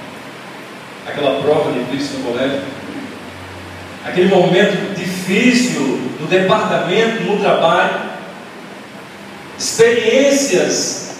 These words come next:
de quase arrancar os cabelos, de onde lhe virá o socorro?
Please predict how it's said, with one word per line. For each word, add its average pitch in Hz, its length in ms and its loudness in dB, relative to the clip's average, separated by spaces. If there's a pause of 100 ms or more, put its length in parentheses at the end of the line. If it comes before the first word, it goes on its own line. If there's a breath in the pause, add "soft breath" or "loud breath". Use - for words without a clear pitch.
(240)
de 190 160 -4
quase 240 380 6
arrancar 220 600 2
os - 140 0
cabelos, 190 840 2 (540)
de 165 240 -4
onde 180 300 2 (640)
lhe 165 60 0
virá 143 600 2 (640)
o - 60 -10
socorro? 233 920 4